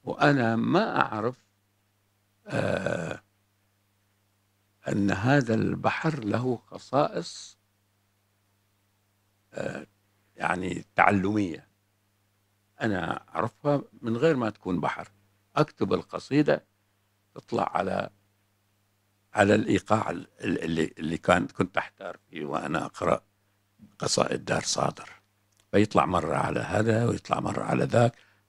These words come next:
لكن وصرت أبدأ أ-، أ-، أفهم أسماءها. حتى لما في الخامس ثانوي جاء أستاذ اللي يعطينا لأول مرة العروض،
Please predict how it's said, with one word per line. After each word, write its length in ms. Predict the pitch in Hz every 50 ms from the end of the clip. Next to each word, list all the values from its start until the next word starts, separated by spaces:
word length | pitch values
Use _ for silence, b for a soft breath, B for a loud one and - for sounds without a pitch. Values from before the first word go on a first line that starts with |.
| _ -
لكن 420 | 131 135 139 - - 147 139 139 143 _ _ _ _ _ _ _ -
وصرت 320 | 131 - - 190 - - _ _ _ _ -
أبدأ 340 | 156 151 156 139 127 - - - _ _ _ _ _ _ _ _ _ _ _ _ -
أ-، 180 | 127 127 131 - - _ _
أ-، 280 | - - - 110 117 - _ -
أفهم 480 | - 113 - - - - - 147 117 - -
أسماءها. 680 | 123 - - - - 98 101 104 - - - 65 - - _ _ _ _ _ _ _ _ _ _ _
حتى 320 | - - - - - - 107
لما 240 | 107 101 101 104
في 100 | 104 -
الخامس 500 | 101 95 - - 127 147 160 151 - -
ثانوي 380 | - 120 117 113 107 101 98 92
جاء 400 | 90 85 101 107 107 - - _ _ _ _ _ _ -
أستاذ 420 | - - - 113 113 120 127 123 - - _ _ _ _ _ _ _ _ _ _ _ _ _ _ _ _ _ _ _ _ _ _ _ -
اللي 220 | - - 104 92 95
يعطينا 920 | 92 - - - - - 127 143 131 113 98 90 82 82 87 - - - _ _ _ -
لأول 480 | - - - 127 120 120 110 104 92 87
مرة 560 | 90 95 101 98 95 87 80 73 67 - - _ _ _ _ _ _ _ _ _ _ _ _ _ _ _ _ _ _ _ _ _ _ _ _ -
العروض، 640 | 95 87 - 92 90 90 95 95 110 127 131 -